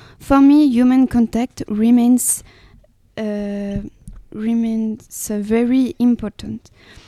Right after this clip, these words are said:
Then, what are the dangers at the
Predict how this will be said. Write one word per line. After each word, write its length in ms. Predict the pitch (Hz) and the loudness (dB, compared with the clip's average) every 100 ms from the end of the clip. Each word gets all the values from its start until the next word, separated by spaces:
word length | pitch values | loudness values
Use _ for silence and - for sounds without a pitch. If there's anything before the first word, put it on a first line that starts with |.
| _ - _ _ | _ -20 _ _
Then, 580 | - 214 254 277 285 285 - | -10 -2 0 2 2 0 -6
what 380 | - 262 330 - - | -4 -2 -2 -4 -6
are 180 | 254 269 | -2 -2
the 140 | 233 | -2
dangers 600 | 196 247 247 233 254 262 - | 0 2 2 2 -2 -2 -4
at 200 | 220 - | -6 -6
the 480 | - - 214 220 | -8 -6 -4 -6